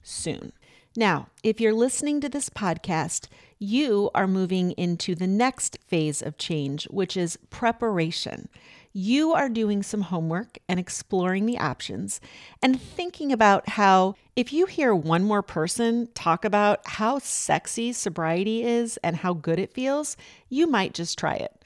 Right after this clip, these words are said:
Well, that was my thought process anyway. Also in the preparation phase, you're doing some experimentation,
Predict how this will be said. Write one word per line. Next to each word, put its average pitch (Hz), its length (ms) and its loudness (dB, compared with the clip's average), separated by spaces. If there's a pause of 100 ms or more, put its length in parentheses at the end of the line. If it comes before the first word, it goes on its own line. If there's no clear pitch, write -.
(360)
Well, 190 400 6
that 196 140 4
was 160 140 -2
my 165 220 0
thought - 280 -2
process - 520 -2
anyway. 151 540 -6 (560)
Also 254 420 2
in 185 100 0
the 170 80 -2
preparation 170 720 -4
phase, 156 480 -4 (240)
you're 269 120 -2
doing 311 360 0
some 262 220 -2
experimentation, 196 1300 -2